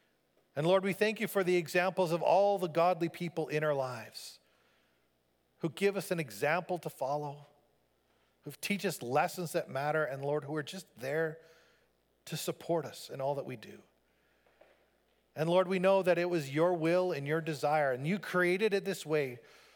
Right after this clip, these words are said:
to build co-, community through the family, through a mom and dad in a loving relationship in a home raising kids. And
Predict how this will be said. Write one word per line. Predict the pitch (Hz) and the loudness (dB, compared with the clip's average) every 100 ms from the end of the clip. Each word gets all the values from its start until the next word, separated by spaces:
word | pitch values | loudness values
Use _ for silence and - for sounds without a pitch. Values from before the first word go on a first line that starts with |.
| _ _ _ _ _ - - _ _ _ _ _ _ _ _ _ _ | _ _ _ _ _ -20 -20 _ _ _ _ _ _ _ _ _ _
to | 170 | -2
build | 135 185 214 | 2 2 2
co-, | - 180 - - _ _ _ _ - | -2 -8 -8 -20 _ _ _ _ -8
community | 180 170 196 220 208 196 | -2 2 2 2 0 -2
through | - 196 | -2 -2
the | 175 | -2
family, | - 156 160 135 - - _ _ _ - - _ - _ _ - | -2 -2 -2 -6 -16 -20 _ _ _ -20 -20 _ -20 _ _ -2
through | 202 190 | 4 4
a | |
mom | 165 156 185 196 202 | 4 4 6 4 2
and | 160 156 | 0 -2
dad | 151 156 160 165 147 | 2 2 2 0 -2
in | 139 | -4
a | |
loving | 127 147 160 160 | 0 2 0 -2
relationship | 143 127 123 - 143 135 | -2 -2 -6 -8 -6 -6
in | 131 147 | -4 -4
a | |
home | 131 127 120 107 | -2 -4 -4 -2
raising | 127 123 123 | -4 -4 -12
kids. | - - - - | -14 -20 -20 -16
And | 123 | -16